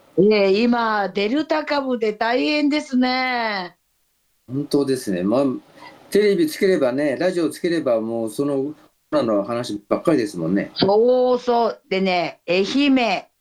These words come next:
Speaker 1: 大変になってるんですよ、
Speaker 2: はい。
Speaker 1: 今。っていうことで、本日のテーマは、えー、愛媛県も大変になってきました。っ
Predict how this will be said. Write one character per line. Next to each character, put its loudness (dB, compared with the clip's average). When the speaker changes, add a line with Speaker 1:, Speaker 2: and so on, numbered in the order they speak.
Speaker 1:
大 2
変 2
に 4
な 0
っ -10
て -6
る 0
ん -4
で -2
す -6
よ、 4
Speaker 2:
は 2
い。 2
Speaker 1:
今。 0
っ -12
て 4
い 4
う 0
こ 0
と 0
で、 -2
本 2
日 -2
の 0
テ 0
ー -2
マ -2
は、 -6
え -2
ー、 -4
愛 2
媛 0
県 0
も 0
大 -2
変 -4
に 0
な 0
っ -14
て -4
き -4
ま 0
し -14
た。 0
っ -10